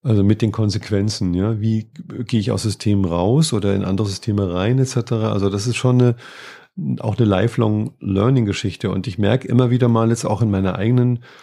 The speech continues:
Biografie, wenn ich jetzt so eine, ich nenne mal so einen Applied Improv Haltungszugang habe, ich werde da tagtäglich mit der klassischen Lösungs- und Ergebnisorientierung konfrontiert.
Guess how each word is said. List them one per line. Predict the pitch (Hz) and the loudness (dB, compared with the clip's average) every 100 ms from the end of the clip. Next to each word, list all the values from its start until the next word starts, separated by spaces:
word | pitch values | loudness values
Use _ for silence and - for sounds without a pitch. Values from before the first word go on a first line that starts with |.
| - _ _ | -20 _ _
Biografie, | 110 107 - 107 - 117 117 107 | 0 0 -2 -6 -2 -2 0 2
wenn | 110 | 2
ich | 110 110 | 2 0
jetzt | 107 | -4
so | - 110 | 0 4
eine, | 104 101 95 - | 4 2 -4 -14
ich | 131 104 | -10 -4
nenne | 95 | -2
mal | 95 | -2
so | 95 | -4
einen | 90 | -6
Applied | 92 - 98 104 | -8 -8 -8 -6
Improv | 117 107 110 104 - - 98 | -8 -6 -6 -6 -8 -10 -4
Haltungszugang | 110 135 - 131 127 117 - - 139 123 117 113 | -4 -2 -2 0 0 -2 -6 -4 -4 0 2 2
habe, | 107 104 107 117 107 - - - - - - - _ | 2 2 2 2 0 -10 -20 -20 -20 -20 -20 -20 _
ich | - 98 | -4 0
werde | 107 110 | 2 2
da | |
tagtäglich | 104 110 110 - 120 120 123 - | 0 -4 -6 -2 -2 0 0 0
mit | 120 110 | -2 0
der | 110 | -2
klassischen | - 113 120 127 - 117 113 - | -2 -2 0 -2 0 0 0 -2
Lösungs- | 107 107 117 123 113 110 - | 0 2 0 0 0 0 -2
und | 110 104 | -2 -2
Ergebnisorientierung | 104 101 110 117 113 107 104 - 117 104 | -4 -4 -4 -4 -4 -2 -2 0 0 0
konfrontiert. | 98 113 - 107 104 160 95 - - | 0 -2 -2 -4 0 0 -2 -6 -16